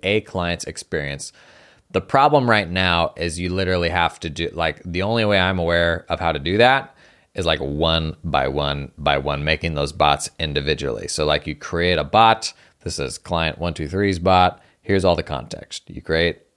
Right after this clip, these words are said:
the next client. Here's all the context. Uh, and that's a lot of work, obviously. I also don't know how to s-, how to sync the context of each bot individually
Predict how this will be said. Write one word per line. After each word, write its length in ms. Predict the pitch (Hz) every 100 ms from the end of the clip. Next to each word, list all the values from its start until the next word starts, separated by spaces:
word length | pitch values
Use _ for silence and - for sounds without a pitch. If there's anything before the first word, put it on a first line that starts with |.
| -
the 100 | 101
next 260 | 120 120 -
client. 340 | 87 73 - -
Here's 180 | 82 80
all 80 |
the 80 | 76
context. 640 | - 67 - - - - - - - - _ _
Uh, 180 | 98 98
and 100 | 107
that's 160 | 127 135
a 40 |
lot 200 | 110 113
of 80 | 98
work, 500 | 78 90 127 - - _
obviously. 840 | - 120 120 135 131 139 143 151 156 _ - _
I 80 | 101
also 200 | 123 143
don't 160 | 139 127
know 80 |
how 140 | 123 123
to 60 |
s-, 220 | 95 - - -
how 160 | 95 117
to 80 | 98
sync 440 | - - 120 -
the 80 | 107
context 640 | - 110 107 117 113 -
of 120 | 90
each 240 | 95 107 -
bot 300 | 98 101 -
individually 880 | 104 101 85 101 101 110 107 107 107